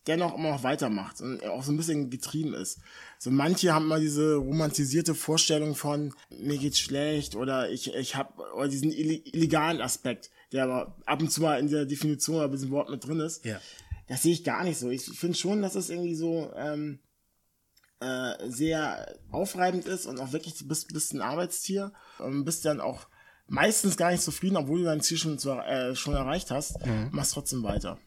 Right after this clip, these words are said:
Speaker 2: Wenn wir, ähm, ein bisschen mal über die Person Eddie reden, also was steckt hinter deiner Persönlichkeit, würde ich mal gerne auf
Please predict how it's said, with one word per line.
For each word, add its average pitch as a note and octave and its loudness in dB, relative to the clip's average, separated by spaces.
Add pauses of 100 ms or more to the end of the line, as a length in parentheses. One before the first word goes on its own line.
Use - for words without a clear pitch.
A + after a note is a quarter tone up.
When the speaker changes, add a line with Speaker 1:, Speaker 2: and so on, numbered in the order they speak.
(420)
Speaker 2:
Wenn C#3+ 4
wir, E3 8
ähm, D3+ 8
ein D3+ 2
bisschen D3 6
mal D3 6
über C3+ 6
die C3 4
Person C#3+ 4
Eddie C#3 4
reden, A2+ 2
also A2+ 2 (300)
was B2+ 6
steckt - 4
hinter C#3+ 4
deiner C3 6
Persönlichkeit, C3 4 (340)
würde D#3 8
ich - 8
mal D#3+ 8
gerne D3 6
auf - 2